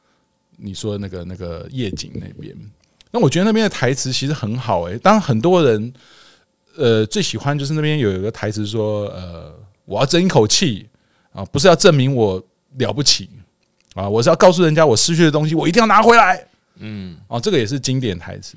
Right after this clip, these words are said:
Speaker 1: 可是
Speaker 2: 是。
Speaker 1: 这很棒。可是我其实比较有被 touch 到的是他一开始讲的，他说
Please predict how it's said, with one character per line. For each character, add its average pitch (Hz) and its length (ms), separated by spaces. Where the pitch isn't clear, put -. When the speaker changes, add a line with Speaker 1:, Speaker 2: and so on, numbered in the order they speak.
Speaker 1:
可 - 100
是 226 160
Speaker 2:
是。 127 220
Speaker 1:
这 208 160
很 175 220
棒。 90 260
可 107 100
是 185 140
我 135 200
其 127 140
实 165 160
比 - 80
较 156 140
有 127 80
被 127 360
touch - 300
到 117 220
的 92 80
是 - 120
他 - 140
一 - 80
开 147 220
始 156 100
讲 - 160
的， - 80
他 107 80
说 123 320